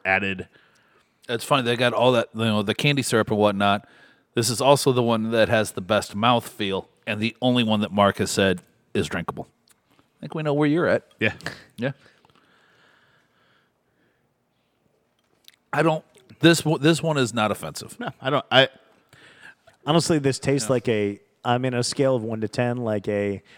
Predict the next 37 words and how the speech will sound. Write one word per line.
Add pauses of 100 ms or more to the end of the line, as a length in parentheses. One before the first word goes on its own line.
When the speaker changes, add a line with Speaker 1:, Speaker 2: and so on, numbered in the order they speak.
(340)
Speaker 2:
A
four?
Speaker 3:
a
four. (100)
Th-
Speaker 2:
Yeah.
Speaker 3:
I
would,
I
was
gonna
say
this
is
like
a
four
I
P
A,
but (260)
if
I,
once
again, (120)
like,
if
it's
just
about
scarcity
of
resources
where
I
couldn't
find,